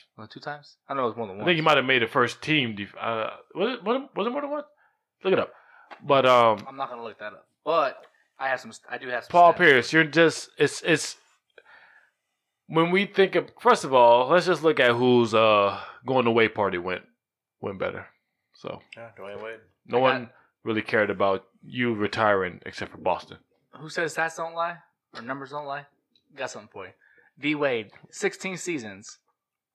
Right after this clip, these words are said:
Speaker 1: three rings, thirteen-time All-Star. And you, if you wanna be critical about this, I'll put him twelve-time All-Star because this past one was more of a, a consolation prize.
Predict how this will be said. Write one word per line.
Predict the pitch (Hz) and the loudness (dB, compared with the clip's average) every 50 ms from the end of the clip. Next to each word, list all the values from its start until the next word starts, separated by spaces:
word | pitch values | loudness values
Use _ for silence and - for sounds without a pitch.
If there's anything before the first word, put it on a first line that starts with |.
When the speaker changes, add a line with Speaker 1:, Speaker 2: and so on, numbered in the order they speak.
| _ _ _ _ _ | _ _ _ _ _
Speaker 1:
three | - 143 147 160 156 | -8 -6 -4 -4 -4
rings, | 147 139 135 120 101 90 90 - - - _ _ _ _ _ _ _ _ _ _ _ _ _ _ - | -4 -6 -8 -8 -10 -12 -18 -20 -20 -20 _ _ _ _ _ _ _ _ _ _ _ _ _ _ -2
thirteen-time | 156 180 - - - - 170 180 180 170 147 160 156 160 160 156 147 - | 0 0 0 -4 -8 -12 -12 -10 -10 -10 -6 -2 0 0 0 -2 -4 -6
All-Star. | 135 131 127 - - - 107 85 - - - _ _ _ _ _ _ _ _ _ _ _ _ _ _ _ _ _ _ _ _ _ _ _ _ | -4 -4 -4 -4 -6 -10 -12 -12 -12 -12 -18 _ _ _ _ _ _ _ _ _ _ _ _ _ _ _ _ _ _ _ _ _ _ _ _
And | 143 147 151 | -16 -14 -12
you, | 160 170 175 175 | -8 -6 -6 -6
if | 165 151 | -6 -8
you | 180 180 | -4 -2
wanna | 185 180 180 175 | -2 -2 -2 -2
be | 160 170 175 175 175 156 - _ | -4 -4 -4 -4 -6 -10 -12 _
critical | - 190 185 185 185 180 185 185 | -4 -2 -2 -2 -2 -4 -4 -2
about | 175 175 170 170 170 - | 0 2 2 2 2 -2
this, | 190 175 170 165 - - - - - _ _ _ _ _ _ - | -4 -6 -6 -6 -10 -16 -20 -20 -20 _ _ _ _ _ _ -14
I'll | 135 | -14
put | - - 151 139 | -8 -6 -6 -6
him | 120 | -6
twelve-time | 107 - - 147 135 127 123 - 113 107 104 104 | -8 -4 -2 0 0 0 -2 -4 -8 -8 -8 -8
All-Star | 104 107 107 - - 113 110 104 | -10 -12 -12 -12 -12 -12 -12 -12
because | 104 107 - - 113 | -14 -18 -18 -18 -18
this | 117 113 - | -18 -18 -10
past | _ 123 117 117 113 - | _ -6 -4 -4 -6 -10
one | - 117 110 107 | -14 -16 -16 -16
was | 104 107 104 | -18 -18 -18
more | 113 110 110 107 | -16 -14 -14 -14
of | 101 101 | -14 -12
a, | 104 104 101 101 95 - _ _ _ _ _ _ _ _ _ _ _ _ _ - - | -12 -12 -12 -12 -14 -18 _ _ _ _ _ _ _ _ _ _ _ _ _ -16 -10
a | 120 110 104 101 98 95 98 - | -8 -8 -6 -6 -8 -8 -10 -14
consolation | - - 139 127 113 - 104 107 113 110 101 - 98 92 | -10 -6 -6 -6 -6 -6 -12 -12 -10 -10 -10 -12 -16 -18
prize. | - 95 90 - - _ _ - - _ | -16 -16 -16 -16 -16 _ _ -20 -20 _